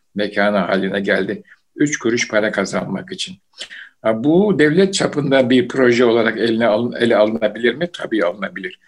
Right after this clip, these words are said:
Alınmalı mı? Evleviyetle ele alınmalı. Ve oraları tekrar renove edilerek, rehabilite edilerek, yeniden kimliklendirilerek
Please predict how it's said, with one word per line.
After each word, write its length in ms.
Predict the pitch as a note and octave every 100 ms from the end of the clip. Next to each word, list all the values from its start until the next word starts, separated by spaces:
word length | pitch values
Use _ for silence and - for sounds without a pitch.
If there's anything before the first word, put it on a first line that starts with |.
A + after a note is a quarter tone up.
| _ _ -
Alınmalı 500 | B2 C3 C3+ C#3+ E3+
mı? 120 | G#3
Evleviyetle 840 | G#2+ B2+ A#2+ B2 B2+ D#3+ E3+ C#3
ele 220 | A2+ A2 G#2
alınmalı. 640 | F#2+ G#2+ G2 G2+ G#2+ F#2 _ _ _ -
Ve 120 | A#2+
oraları 440 | A#2+ B2 B2 B2
tekrar 560 | B2 D#3 - B2+ E3+ G3 F#3+ - _ _ -
renove 420 | B2 B2+ C3+ D3+
edilerek, 640 | A#2+ B2+ A2+ A2+ C#3 C#3+ _ _ _
rehabilite 580 | B2 - A#2+ B2 A#2+ D3+
edilerek, 560 | B2+ A#2+ G#2+ A2+ A#2+ - _ _ _
yeniden 480 | C3+ D3+ D3 C3+ A#2
kimliklendirilerek 1200 | A#2+ A#2 A#2+ A#2+ A2+ A2 A2 A2 C3 B2+ E3+